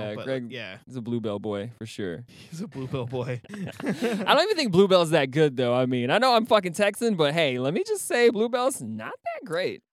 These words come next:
Speaker 2: I don't know. Growing up, like, I didn't even know there was any other ones besides Bluebell. I thought Bluebell meant, like,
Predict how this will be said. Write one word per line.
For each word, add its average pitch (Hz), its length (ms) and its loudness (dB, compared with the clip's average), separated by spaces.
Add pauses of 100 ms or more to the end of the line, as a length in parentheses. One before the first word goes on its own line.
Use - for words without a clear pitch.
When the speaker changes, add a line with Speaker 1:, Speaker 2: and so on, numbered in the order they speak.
(120)
Speaker 2:
I 226 80 -4
don't 370 200 0
know. 143 380 0
Growing 302 320 0
up, 330 280 0
like, 240 300 -6
I 262 420 -2
didn't 262 240 -4
even 240 180 0
know 226 180 0
there 208 120 2
was 180 200 -2 (240)
any 190 220 -2
other 185 180 0
ones 175 260 -2
besides 156 480 -4
Bluebell. 117 460 -8
I - 80 -10
thought 185 180 -2
Bluebell 165 400 0
meant, 131 320 -6
like, 107 140 -16